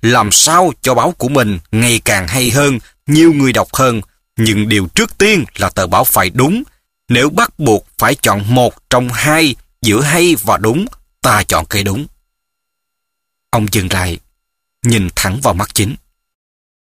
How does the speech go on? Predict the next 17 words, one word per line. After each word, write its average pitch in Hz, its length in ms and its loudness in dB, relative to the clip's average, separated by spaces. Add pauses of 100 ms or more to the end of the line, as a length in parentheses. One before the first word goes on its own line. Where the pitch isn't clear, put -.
(280)
"Có 220 80 4
nhà 202 160 2
báo 143 200 2
tranh 180 200 0
luận 120 260 0
với 170 260 0
tôi 190 340 4 (260)
rằng 135 360 -2
trong 180 200 2
nghề 127 140 2
báo, 180 400 2 (460)
cái 135 180 2
đúng 180 300 2
chính 208 200 -2
là 226 120 2
sự 113 220 2
thật, 110 220 -2